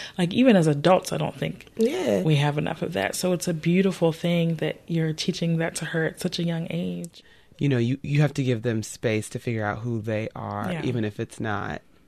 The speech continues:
Speaker 3: you know, who you want them to be, or even if it makes you have to slow down in your day.
Speaker 1: Yeah.
Speaker 3: Um, I feel like that's really powerful.
Speaker 1: Yeah. I, I think what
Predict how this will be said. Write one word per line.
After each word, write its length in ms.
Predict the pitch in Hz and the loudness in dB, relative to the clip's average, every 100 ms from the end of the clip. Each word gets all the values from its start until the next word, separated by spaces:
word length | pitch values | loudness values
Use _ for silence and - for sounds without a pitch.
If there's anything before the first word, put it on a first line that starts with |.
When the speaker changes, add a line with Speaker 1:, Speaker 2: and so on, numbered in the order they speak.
| _ _ - | _ _ -2
Speaker 3:
you 80 | |
know, 140 | 131 117 | 0 -2
who 180 | - 131 | -2 0
you 160 | 113 | 0
want 220 | 110 107 | 0 -2
them 100 | 104 | -4
to 80 | 101 | -2
be, 80 | 107 | 0
or 80 | 107 | 0
even 160 | 113 | 0
if 80 | 117 | -4
it 140 | - 131 | -4 -4
makes 280 | 120 110 | -2 -2
you 80 | 135 | -4
have 120 | 117 - | -4 -4
to 120 | 120 | -8
slow 280 | - 117 107 | -4 -4 -2
down 240 | 107 98 | -2 -2
in 100 | 98 | -4
your 120 | 107 | -4
day. 420 | 107 104 90 90 - | -6 -6 -4 -6 -8
Speaker 1:
Yeah. 420 | 160 147 143 143 156 | -8 -8 -8 -10 -8
Speaker 3:
Um, 440 | 117 104 76 80 - | -6 -4 -4 -6 -8
I 40 | |
feel 180 | 113 127 | -4 -4
like 80 | 104 | -4
that's 180 | - - | -8 -6
really 180 | 110 107 | -6 -6
powerful. 720 | - 110 101 98 - - 131 | -6 -4 -4 -6 -10 -10 -8
Speaker 1:
Yeah. 560 | 214 226 220 185 160 165 - | -8 -6 -6 -6 -6 -6 -4
I, 200 | 190 - 196 | -4 -2 -4
I 80 | |
think 400 | 175 202 196 - - | -2 -2 -2 -4 -12
what 400 | - 170 170 160 | -8 -4 -2 -2